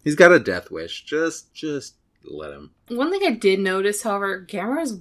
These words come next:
Speaker 2: wildly changing size, sizes from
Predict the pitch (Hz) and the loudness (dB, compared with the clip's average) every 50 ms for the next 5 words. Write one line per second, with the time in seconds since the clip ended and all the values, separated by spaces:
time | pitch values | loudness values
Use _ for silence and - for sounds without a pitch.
0 | - - 185 175 170 175 180 180 165 175 175 165 165 - 175 170 - - 165 160 | -14 -18 -16 -8 -4 -2 -2 0 0 -2 -2 -4 -6 -8 -12 -12 -10 -10 -10 -10
1 | 160 156 156 156 160 - 160 151 147 147 151 156 156 - - - - - - - | -10 -12 -14 -14 -10 -8 -8 -8 -6 -8 -10 -12 -14 -16 -18 -20 -20 -20 -20 -16
2 | - - 196 175 175 180 175 160 165 160 156 156 - - - 185 170 160 160 165 | -10 -6 -4 -2 -2 -2 -2 -2 -4 -4 -4 -6 -8 -10 -8 -6 -6 -6 -8 -10
3 | - - - | -14 -18 -20